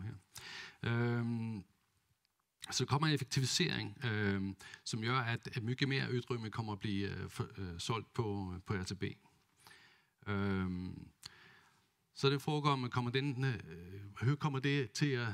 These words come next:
at se ud i, øh, mediebureauernes, øh, affærsmodel? Øhm, kommer annoncørerne selv vil, øh, håndtere medier i,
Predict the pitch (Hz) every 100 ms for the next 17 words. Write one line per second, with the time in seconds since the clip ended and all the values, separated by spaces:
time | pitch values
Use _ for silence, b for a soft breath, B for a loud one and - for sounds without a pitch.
0 | 95 - - 143 147 - 127 110 101 98
1 | 92 87 85 85 - - 113 131 139 131
2 | 123 110 104 101 - - - 101 90 85
3 | 80 78 98 - 120 156 143 101 90 -
4 | - _ B B B B B B B B
5 | B _ 107 98 95 92 90 87 85 80
6 | 76 71 B _ _ _ _ _ _ _
7 | _ - - 120 113 113 113 - 143 131
8 | 117 - 135 127 117 107 101 90 87 98
9 | 98 87 85 104 98 139 117 117 123 123
10 | 123 95 101 92 85